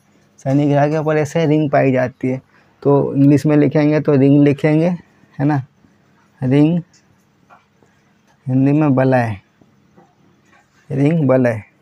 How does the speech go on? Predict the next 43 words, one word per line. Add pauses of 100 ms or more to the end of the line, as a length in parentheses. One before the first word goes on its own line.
(160)
है
ना, (800)
इसके
ऊपर
ऐसे
कुछ
ring
पाई
जाती
है
शनि
ग्रह
के
ऊपर। (560)
तो
इनकी
संख्या
जो
है
वो
कितनी
है, (280)
जिन्हें
पता
है
वो
comment
करके
बताएं (520)
कितनी
संख्या
इनकी, (200)
इसके
ऊपर
शनि
ग्रह
के
ऊपर
जो
ring
पाई
जाती
है,